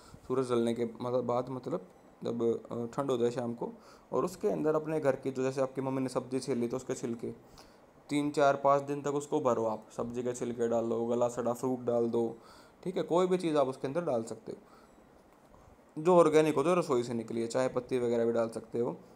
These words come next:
और जब वो गड्ढा आपका भर जाए या आधा पौना हो जाए तो आप उसको मिट्टी से ढक देना, ठीक है।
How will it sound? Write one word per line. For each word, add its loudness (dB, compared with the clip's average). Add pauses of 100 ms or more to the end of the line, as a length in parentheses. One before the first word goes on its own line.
(160)
और 0
जब 4
वो 2
गड्ढा 2
आपका 4
भर 2
जाए 0
या -2
आधा -2
पौना -4
हो -4
जाए -4 (840)
तो -2
आप -2
उसको 0
मिट्टी 0
से 0
ढक 0
देना, -6 (380)
ठीक -8
है। -6